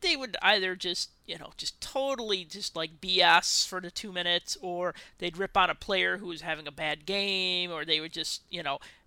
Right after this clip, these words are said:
you know, just mess around with each other. They were, they were funny to listen to. Like, that was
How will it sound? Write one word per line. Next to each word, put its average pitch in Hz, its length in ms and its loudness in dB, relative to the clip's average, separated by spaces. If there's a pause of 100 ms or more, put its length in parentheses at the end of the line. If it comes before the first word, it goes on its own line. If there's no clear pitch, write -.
you 453 140 -2
know, 269 120 0
just 254 180 -4
mess 269 260 4
around 202 240 8
with 185 140 -6
each 185 180 -6
other. 175 180 -2
They 320 140 2
were, 427 180 0
they 392 120 4
were 381 80 2
funny 277 340 2
to 220 60 2
listen 196 400 0
to. 165 160 -8
Like, 151 220 -4
that 262 180 12
was 339 280 2